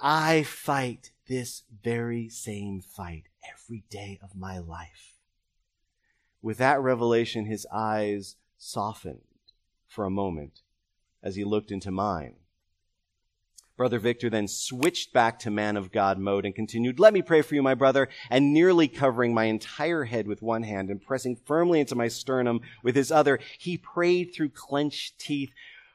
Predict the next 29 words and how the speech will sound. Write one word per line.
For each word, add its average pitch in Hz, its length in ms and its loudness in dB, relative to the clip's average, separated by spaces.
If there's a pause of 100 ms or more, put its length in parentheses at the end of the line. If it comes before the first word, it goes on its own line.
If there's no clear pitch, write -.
(140)
"Father, 190 400 12
in 170 100 6
the 160 60 6
mighty 180 460 4
name 170 220 6
of 165 100 2
Jesus, 156 340 -4
I 156 60 2
come 175 320 -2
to 175 140 -6
you - 20 -2
and 165 100 2
I 156 80 4
bind 170 520 4
principalities 170 920 0
and 147 160 0
powers 180 460 2
of 143 160 -2
darkness 156 420 4
in 147 80 0
the 147 80 2
name 202 380 8
of 170 80 6
the 160 80 6
resurrected 131 680 2
Christ. 131 340 0
I 120 60 0
beseech 127 500 -8
you 151 200 0